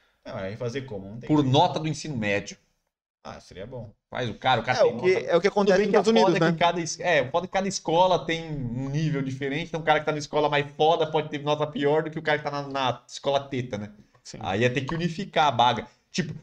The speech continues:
Speaker 2: talvez as
Speaker 1: É.
Speaker 2: provas ser unificada.
Speaker 1: O governo que dá a prova.
Speaker 2: É, a prova por igual.
Speaker 1: Pode ser.
Speaker 2: Aí a nota de todo mundo,
Speaker 1: Mas ia
Speaker 2: ó.
Speaker 1: ser uma salada, né? Imagina. Você já vaza a prova do Enem, imagina essas provas de cada
Speaker 2: Lancei a
Speaker 1: matéria,
Speaker 2: ide-,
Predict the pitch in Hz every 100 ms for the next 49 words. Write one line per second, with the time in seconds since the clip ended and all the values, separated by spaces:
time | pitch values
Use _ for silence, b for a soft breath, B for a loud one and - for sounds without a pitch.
0 | - - 143 151 165 - 160 165 190 147
1 | 123 - 165 170 165 175 - 151 143 104
2 | 90 - - 113 110 110 120 117 117 104
3 | 98 - 135 143 117 147 156 135 127 -
4 | _ _ _ _ 151 151 104 101 92 90
5 | _ _ _ _ _ - - - - _
6 | _ 113 113 113 135 160 147 127 127 127
7 | 127 131 147 143 147 117 107 117 113 -
8 | 107 95 95 92 92 104 113 110 - b
9 | - 127 131 123 143 131 127 131 123 127
10 | 113 113 123 120 113 131 131 120 - 113
11 | 117 110 104 113 110 107 110 110 107 117
12 | 127 117 101 110 110